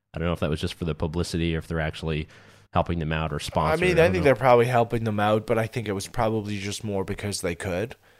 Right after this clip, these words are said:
Speaker 2: So they sign 'em to, like, apparel deals and, and
Speaker 1: <laughs> Just wear this shirt and they'll, yeah.
Speaker 2: Yeah, but all of that
Speaker 1: Okay.
Speaker 2: stuff would have been prohibited. You would have lost your status. You could have been kicked out. Um,
Speaker 1: Yeah.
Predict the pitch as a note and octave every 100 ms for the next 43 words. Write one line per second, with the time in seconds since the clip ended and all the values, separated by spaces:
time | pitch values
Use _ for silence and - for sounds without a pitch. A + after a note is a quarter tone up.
0 | _ _ _ - A#2 G2 F#2 F2 - _
1 | A2+ G2 F#2+ E2 F2 F2 F2+ F2 D#2+ F2
2 | - E2+ E2+ E2 E2 E2 D2+ D2+ - D2
3 | D2 C2 - D#2+ D2+ - F#2 F2 - A#2
4 | G2 A2 A2+ G#2 G#2+ G2+ F#2 - - E2+
5 | E2 D#2 D#2 - F2 D2 D2+ - - F3
6 | D3+ D3 F3 E3+ E3+ - D#3 D#3 D3+ C#3+
7 | C3 C3+ B2+ B2 - - - C#3 C#3+ F#3+
8 | B2+ G2 G2+ B2+ B2 A2+ A2 G#2+ A2 G#2+
9 | - - A2 G2 - A2 A#2+ G2 D2 -
10 | G#2 G#2+ A2 G#2 - A2 - G#2+ G#2+ -
11 | _ _ _ _ _ G2+ G2+ F#2+ F#2+ F#2
12 | F2+ E2 C#2 C2